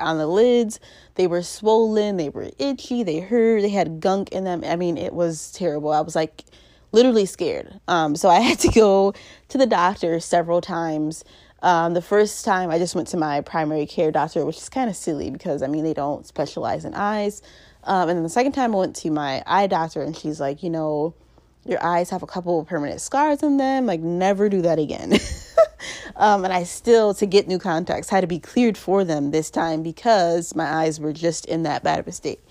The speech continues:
But anyways, like I said, that really taught me <laughs> right away at the beginning of the year,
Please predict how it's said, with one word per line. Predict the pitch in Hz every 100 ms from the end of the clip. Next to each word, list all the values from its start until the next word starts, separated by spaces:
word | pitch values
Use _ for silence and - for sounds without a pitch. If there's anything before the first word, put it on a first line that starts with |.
| - - - -
But | 233
anyways, | 160 254 262 208 202 202 190
like | 196
I | 196
said, | - 165 165 160 170
that | 202 151
really | 196 202
taught | - 175 -
me | 170 202 254 -
<laughs> | 196
right | 190 196
away | 175 170
at | 170
the | 170
beginning | 160 160 165
of |
the | 160
year, | 175 233 254 254